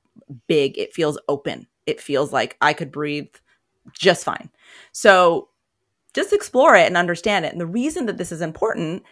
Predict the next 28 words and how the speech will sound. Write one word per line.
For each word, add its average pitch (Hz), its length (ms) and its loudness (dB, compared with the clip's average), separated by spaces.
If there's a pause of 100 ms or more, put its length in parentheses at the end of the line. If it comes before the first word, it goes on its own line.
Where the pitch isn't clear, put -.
(140)
understanding 165 540 -2
it 160 100 -4
in 165 120 -6
your 151 120 -4
emotions, 147 560 -8
understanding 143 540 -10
it 147 100 -10
in 147 80 -10
your 139 160 -12
energy 143 400 -10
and 143 100 -8
in 139 120 -8
your 139 120 -10
body, 180 540 -2 (260)
is 180 200 -6
so 220 160 0
that 226 160 -2
you 147 120 -6
can 175 200 -10
tell 135 240 -8
the 147 80 -8
difference. - 580 -10 (240)
And 165 180 -6
once 190 280 -2
you 214 80 -6
tell 185 220 -4
the 165 100 -8
difference, 226 580 -6